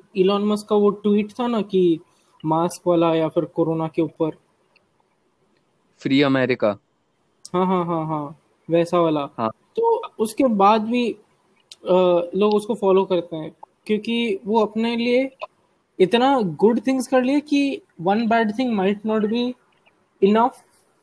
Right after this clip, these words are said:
Speaker 1: for his downfall or his downside। मतलब हाँ, obviously स्टॉक्स गिरा जब वो ये बोला and all that, but मतलब it's not something unrecoverable type, है ना?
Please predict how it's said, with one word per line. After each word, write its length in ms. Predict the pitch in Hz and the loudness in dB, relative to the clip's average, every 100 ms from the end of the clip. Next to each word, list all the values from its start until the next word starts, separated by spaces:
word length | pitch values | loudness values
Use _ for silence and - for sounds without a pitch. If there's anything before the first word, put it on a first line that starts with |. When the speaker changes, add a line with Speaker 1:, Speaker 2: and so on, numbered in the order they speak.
| _ 190 | _ 2
Speaker 1:
for 380 | 190 190 185 180 - _ 151 180 | 4 6 4 0 -8 _ -4 -2
his 100 | 170 | 0
downfall 600 | 147 156 160 156 175 165 | -2 -2 -4 -4 -2 -2
or 160 | 165 160 - - 165 | -4 -8 -18 -8 -4
his 140 | 165 147 - - _ | -4 -6 -16 -20 _
downside। 520 | 156 160 156 156 151 147 _ _ 185 | -6 -6 -4 -6 -8 -10 _ _ -2
मतलब 220 | 214 220 | -2 -2
हाँ, 240 | 208 240 - | -2 0 0
obviously 380 | 180 226 240 226 | -2 -2 -4 -6
स्टॉक्स 380 | - 208 185 160 | -2 -2 -2 0
गिरा 280 | 175 185 | 2 4
जब 340 | 175 175 156 160 175 | 2 0 -2 -8 -2
वो 140 | 175 | 2
ये 180 | 165 165 | 2 0
बोला 540 | 156 156 160 156 156 | -2 0 0 0 -2
and 160 | 165 156 | -6 -8
all 140 | 147 | -4
that, 200 | 147 190 - _ - - - _ - | -4 -4 -8 _ -16 -16 -20 _ -2
but 300 | 170 202 - - _ _ - _ - - 175 | 0 0 -6 -20 _ _ -16 _ -20 -6 0
मतलब 280 | 202 185 - 202 | 0 0 -6 -6
it's 220 | 202 233 | -2 -4
not 120 | 233 | -4
something 240 | 226 214 220 190 | -4 -4 -4 -2
unrecoverable 840 | 202 196 170 - 156 160 160 160 147 - _ _ _ 160 | 0 0 -2 -2 -2 -2 0 -2 -2 -6 _ _ _ -6
type, 160 | 147 _ - | -6 _ -6
है 60 | 190 | -4
ना? 200 | 185 | -4